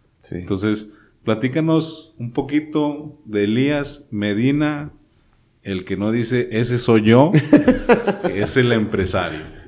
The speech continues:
Speaker 1: Sí, es, ha-, hace poquito me decía también un amigo, "Estás en los, estás, estás en la música, compones, cantas, tienes lo del podcast, tienes el Zapal,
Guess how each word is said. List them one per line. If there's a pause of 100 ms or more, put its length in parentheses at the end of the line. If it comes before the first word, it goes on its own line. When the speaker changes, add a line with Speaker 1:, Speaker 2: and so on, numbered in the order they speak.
(160)
Speaker 1:
Sí,
es, (220)
ha-,
hace
poquito
me
decía
también
un
amigo, (1120)
"Estás
en
los,
estás,
estás
en
la
música,
compones,
cantas, (680)
tienes
lo
del
podcast, (480)
tienes
el
Zapal,